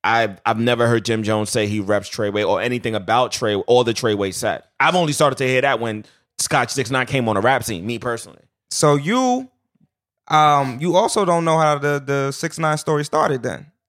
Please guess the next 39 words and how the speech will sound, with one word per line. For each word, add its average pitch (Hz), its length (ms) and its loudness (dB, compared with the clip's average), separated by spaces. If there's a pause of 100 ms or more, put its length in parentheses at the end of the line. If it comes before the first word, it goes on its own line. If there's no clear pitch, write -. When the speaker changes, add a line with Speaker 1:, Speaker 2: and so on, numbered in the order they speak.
(280)
Speaker 1:
No. 110 360 0 (440)
Speaker 2:
So 139 220 0
the 131 60 -2
nigga 190 400 0 (220)
apparently 175 320 0
was 156 120 -4
in 147 80 -2
a 127 40 -4
grocery 135 380 -2
store 117 420 -4 (100)
Speaker 1:
Uh-huh. 104 280 -2 (320)
Speaker 2:
and 117 720 -2 (480)
some 135 260 -4
nigga 143 220 -4
came 139 240 -4
and 131 100 -2
I 123 60 -4
guess 135 160 -4
he 165 80 -6
had 147 120 -2
the 127 80 -6
colorful 135 380 -2
hair 139 220 0
at 120 140 -2
the - 60 -18
time. 113 380 -4 (100)
Speaker 1:
Okay. 101 360 0
Speaker 2:
And 104 100 -10
some 120 180 -2
nigga 131 180 0
was 120 160 -2
like, 120 120 2
"Yo, 120 100 0
you 123 140 -2
look 135 140 0
like 120 160 -2
a, 110 180 0
a 104 80 0
rapper." 135 500 0